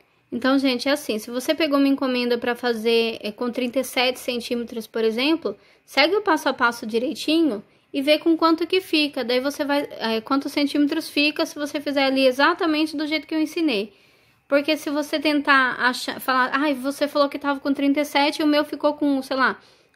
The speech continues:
trinta e cinco." É de acordo com cada barbante e com cada ponto, né? Os meus também são assim. Eu sei que aqui ficou com trinta e seis, trinta e sete e trinta e oito centímetros, mas dependendo do barbante que eu vou usar,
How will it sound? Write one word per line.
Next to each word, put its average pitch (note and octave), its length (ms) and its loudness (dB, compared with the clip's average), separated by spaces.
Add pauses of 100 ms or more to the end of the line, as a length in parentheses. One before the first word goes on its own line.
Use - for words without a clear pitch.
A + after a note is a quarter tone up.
trinta D#4 260 2
e F#4 60 4
cinco." A#3 580 -2 (300)
É G#3+ 100 -2
de G#3+ 100 0
acordo B3 380 2
com C#4 160 2
cada B3 300 2
barbante B3 640 0
e D4+ 80 -6
com D#4 180 -2
cada D4+ 300 2
ponto, C4+ 540 0 (260)
né? A#3+ 260 -6 (340)
Os A#3+ 200 -2
meus B3+ 240 4
também D#4 260 2
são F4 240 -2
assim. E4 460 0
Eu A3 80 0
sei C4 200 4
que C4+ 120 -2
aqui C#4 260 0
ficou C#4 280 -2
com B3+ 120 -4
trinta C4 280 -2
e C4 40 0
seis, D4 260 0
trinta D4 260 -2
e C#4+ 60 -2
sete C#4 320 -4
e C#4 40 -6
trinta C4+ 260 -4
e C4+ 40 2
oito B3 200 2
centímetros, B3 800 -2 (460)
mas B3+ 200 -2
dependendo C#4 560 4
do C#4+ 120 0
barbante B3+ 500 0
que C4 140 -2
eu D#4 100 4
vou D#4 180 2
usar, C4 460 0